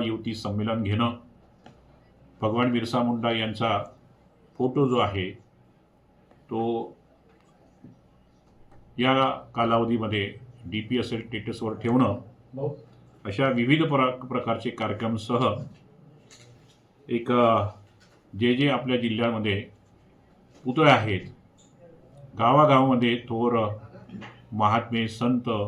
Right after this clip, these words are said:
थोर पुरुषांचे, क्रांतिकारकांचे पुतळे, त्याची साफसफाई, स्वच्छता करणं,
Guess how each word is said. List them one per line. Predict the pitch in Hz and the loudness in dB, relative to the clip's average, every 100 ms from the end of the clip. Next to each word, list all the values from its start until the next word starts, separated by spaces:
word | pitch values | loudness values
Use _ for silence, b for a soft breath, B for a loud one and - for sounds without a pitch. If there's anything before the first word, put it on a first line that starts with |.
| 104 - - | -6 -16 -6
थोर | 107 | -4
पुरुषांचे, | 113 113 110 135 131 - 104 92 - - - | -4 -4 -4 0 2 2 -4 -6 -8 -20 -12
क्रांतिकारकांचे | 104 104 104 113 107 107 107 110 | -4 -4 -4 -6 -6 -6 -4 -6
पुतळे, | 104 107 | -6 -8
त्याची | 98 104 107 | -6 -6 -8
साफसफाई, | 101 98 95 101 104 | -8 -8 -8 -8 -8
स्वच्छता | 101 95 - 95 | -8 -10 -10 -10
करणं, | 101 101 113 123 | -8 -6 -4 -4